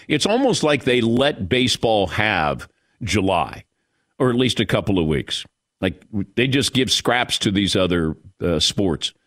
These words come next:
Just feels like that. I'm like, "Eh, come on, let's ease off the, uh, pedal here. Let's give somebody else a little bit of publicity." Okay, that's enough.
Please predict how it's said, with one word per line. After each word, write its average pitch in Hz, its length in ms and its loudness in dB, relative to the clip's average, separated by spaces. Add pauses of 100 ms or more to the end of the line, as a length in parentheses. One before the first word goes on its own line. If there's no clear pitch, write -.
(340)
Just 117 240 0
feels 127 260 2
like 82 140 0
that. 80 80 -2
I'm 82 80 -2
like, 90 180 -2
"Eh, 117 300 0
come - 200 -4
on, 64 280 -6
let's - 360 -8
ease 87 260 0
off 85 260 0
the, 76 220 0
uh, 76 60 0
pedal 80 300 0
here. 73 180 0
Let's 123 220 0
give 123 220 0
somebody 104 360 2
else 92 220 2
a 78 60 -2
little 80 180 0
bit 78 140 0
of 71 80 -4
publicity." 71 560 -2 (180)
Okay, 214 280 2
that's 190 260 2
enough. 120 340 2